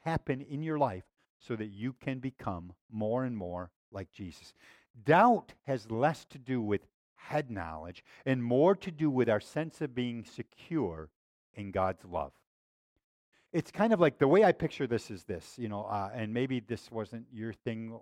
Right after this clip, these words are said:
but I can remember when we were kids, there was a commercial out there with this girl who was a hippie. She had on a hippie dress.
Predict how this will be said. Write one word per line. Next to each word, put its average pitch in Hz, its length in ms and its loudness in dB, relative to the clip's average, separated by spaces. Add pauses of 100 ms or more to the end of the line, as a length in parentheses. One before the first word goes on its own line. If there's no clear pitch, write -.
but 120 160 -6
I 127 80 -4
can 165 160 -4
remember 156 280 2
when 123 160 -2
we 123 100 -4
were 101 140 -4
kids, - 440 -4 (280)
there 135 100 0
was 120 140 -4
a - 40 -18
commercial 131 480 -4
out 101 140 -2
there 104 140 -2
with 98 120 -8
this 98 160 -8
girl 120 300 -4
who 113 100 -8
was 104 160 -2
a 98 80 -4
hippie. 147 400 -6
She 117 200 -12
had 110 160 -4
on 107 160 -4
a 95 60 -6
hippie - 280 -8
dress. 101 460 -2